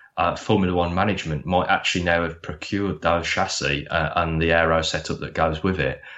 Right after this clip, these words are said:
Um, now, whether that's to be used for tyre testing as part of a development with Pirelli, or whether it's to define the new regulations,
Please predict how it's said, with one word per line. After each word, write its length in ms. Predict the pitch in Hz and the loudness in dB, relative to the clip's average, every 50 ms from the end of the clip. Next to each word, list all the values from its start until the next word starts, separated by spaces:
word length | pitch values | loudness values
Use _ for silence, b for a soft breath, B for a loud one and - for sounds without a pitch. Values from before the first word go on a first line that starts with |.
| B B B B | B B B B
Um, 380 | - 82 82 85 85 80 78 87 | 2 2 4 4 2 2 0 0
now, 240 | 92 90 87 87 90 | 2 2 4 2 2
whether 340 | - - 104 95 92 101 101 | 0 2 0 0 2 0 0
that's 240 | 104 101 - - | -2 -2 -2 -4
to 100 | - - | -10 -8
be 120 | 80 82 90 | -6 -6 -4
used 280 | 87 90 90 92 - | -2 -2 -2 -2 -4
for 80 | - - | -6 -8
tyre 280 | - - 90 87 87 87 | -2 0 2 2 2 2
testing 540 | - - 92 - - - - 101 - 113 | 0 -2 -4 -2 -2 -2 -2 -2 -2 -2
as 240 | - 95 90 82 82 | 0 -2 -2 -2 -2
part 400 | - - - 87 85 82 76 - 85 | -6 -2 2 2 2 2 0 -2 -6
of 100 | 80 80 | -4 -4
a 80 | 82 | -4
development 640 | 80 - 82 78 87 82 85 76 76 78 87 82 76 | -2 -2 -2 0 0 0 0 0 -4 -6 -8 -10 -10
with 460 | 76 80 87 90 85 82 80 - - - | -8 -4 -2 -2 -2 -2 -4 -8 -12 -6
Pirelli, 560 | - 92 90 85 82 82 87 98 120 127 - B B B B B B | -2 0 2 4 2 2 0 -2 -4 -6 -8 B B B B B B
or 240 | - 104 98 92 90 | -2 0 0 2 2
whether 240 | 95 92 90 90 92 | 0 0 0 0 -2
it's 220 | 87 - - - | -2 -2 -4 -2
to 160 | - 92 80 - - _ _ _ _ _ - | -2 -4 -4 -4 -12 _ _ _ _ _ -6
define 500 | - 90 - - 107 98 92 92 90 90 | -6 -4 -2 2 2 4 4 4 2 0
the 80 | 90 | -2
new 240 | 87 87 90 87 85 | -2 0 -2 -2 -2
regulations, 1000 | 80 87 85 85 - 82 82 85 87 82 - - 76 73 73 76 76 - - | -2 -2 -4 -2 -2 0 0 2 2 2 0 -2 -2 -2 -2 -2 -4 -4 -6